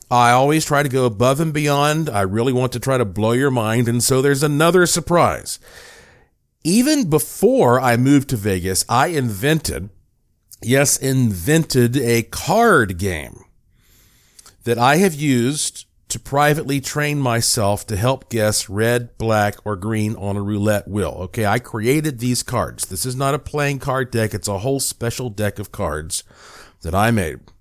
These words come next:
And the, it's called E S P Psych. And I have never, ever made this available for sale,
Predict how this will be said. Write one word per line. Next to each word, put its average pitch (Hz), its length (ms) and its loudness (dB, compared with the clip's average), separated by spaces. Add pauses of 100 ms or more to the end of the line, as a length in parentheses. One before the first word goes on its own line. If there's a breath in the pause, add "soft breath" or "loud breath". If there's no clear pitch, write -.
(1160 loud breath)
And 123 840 2 (1600 loud breath)
the, 143 220 -2
it's 151 160 2
called 202 400 2
E 185 220 0
S 143 260 0
P 139 260 -4
Psych. - 600 -2 (920 soft breath)
And 117 100 -4
I 113 100 2
have 92 140 0
never, 151 720 2
ever 107 480 0
made 110 300 -2
this 104 180 -2
available 101 600 -2
for - 160 -10
sale, 78 460 -6